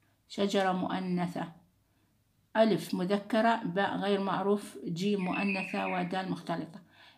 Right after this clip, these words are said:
إذن الجواب هو جيم، بما أنه ذكر هي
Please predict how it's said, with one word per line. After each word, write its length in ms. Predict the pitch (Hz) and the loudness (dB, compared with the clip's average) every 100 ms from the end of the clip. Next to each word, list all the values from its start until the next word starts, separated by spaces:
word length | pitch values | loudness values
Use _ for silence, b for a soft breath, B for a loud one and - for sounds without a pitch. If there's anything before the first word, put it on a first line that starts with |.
| - | 0
إذن 280 | 247 226 233 | 4 6 4
الجواب 540 | 185 196 190 196 185 | -2 0 2 2 0
هو 280 | 190 185 190 208 - _ _ _ _ 185 | -4 -4 -4 -6 -16 _ _ _ _ -2
جيم، 500 | 285 302 170 - - _ _ _ _ - - _ _ _ | 6 6 6 -4 -18 _ _ _ _ -20 -20 _ _ _
بما 280 | 269 254 202 | 6 6 6
أنه 240 | 208 196 196 185 190 | 0 -2 -4 -4 -2
ذكر 380 | 226 208 180 180 B B _ _ | -2 -2 -4 -6 B B _ _
هي 380 | 220 208 190 | 0 2 2